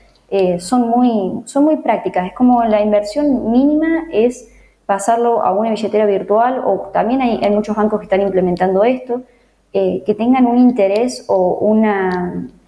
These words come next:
un rendimiento que si bien no llega a ser, a superar a la inflación,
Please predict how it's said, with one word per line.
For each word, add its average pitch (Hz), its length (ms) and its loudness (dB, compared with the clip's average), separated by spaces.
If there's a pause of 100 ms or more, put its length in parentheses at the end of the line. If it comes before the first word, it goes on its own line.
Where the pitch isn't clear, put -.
(220)
un 233 140 0
rendimiento 220 600 -2
que 196 380 -2 (220)
si - 220 -6
bien 277 360 0
no 196 460 0
llega 214 380 0
a 180 60 -6
ser, 196 300 0
a 180 80 -4
superar 190 380 0
a 202 80 0
la 180 100 -2
inflación, 196 840 -2